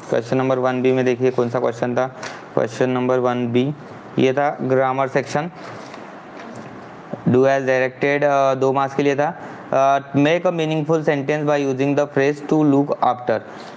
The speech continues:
इसमें आपको लिखना था, देखो, "We should look after our parents"। तो ये phrase use करना था। अ, add a clause to the following sentence, expand। I selected three poems। तो यहाँ पे लिखो, "I selected three poems which I love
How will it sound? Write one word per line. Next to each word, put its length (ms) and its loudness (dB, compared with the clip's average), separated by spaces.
इसमें 840 0
आपको 260 0
लिखना 300 0
था, 100 0
देखो, 380 2
"We 200 4
should 300 2
look 240 2
after 460 0
our 180 2
parents"। 500 -2
तो 240 4
ये 200 4
phrase 340 0
use 160 -2
करना 260 -2
था। 120 0
अ, 320 2
add 100 0
a 60 -8
clause 540 0
to 140 4
the 320 4
following 600 0
sentence, 520 -2
expand। 480 0
I 200 0
selected 580 0
three 320 2
poems। 320 0
तो 60 2
यहाँ 140 4
पे 60 -2
लिखो, 280 2
"I 240 2
selected 580 0
three 300 4
poems 280 0
which 320 2
I 540 2
love 420 0